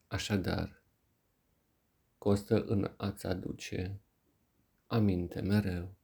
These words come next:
de cineva care a zămislit acest mare joc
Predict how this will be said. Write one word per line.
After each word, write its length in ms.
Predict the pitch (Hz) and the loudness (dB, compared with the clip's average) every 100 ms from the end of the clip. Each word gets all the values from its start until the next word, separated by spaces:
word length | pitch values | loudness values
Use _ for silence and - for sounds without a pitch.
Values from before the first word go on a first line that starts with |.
| _ _ _ _ _ _ _ _ _ _ _ _ _ _ _ _ _ _ | _ _ _ _ _ _ _ _ _ _ _ _ _ _ _ _ _ _
de 360 | 120 117 101 | -2 2 2
cineva 720 | - - 131 143 107 85 87 - _ _ _ _ _ _ _ _ _ _ | 0 0 2 2 2 0 -2 -10 _ _ _ _ _ _ _ _ _ _
care 220 | - 95 92 | -2 2 4
a 60 | |
zămislit 760 | 92 98 92 92 - 92 101 - _ _ _ _ _ _ _ _ _ _ | 2 0 -2 -4 -6 -4 -6 -12 _ _ _ _ _ _ _ _ _ _
acest 520 | - 101 104 92 - | -4 -2 -2 -4 -4
mare 400 | 92 98 117 120 | 0 4 4 2
joc 340 | 117 98 82 | 0 -2 -6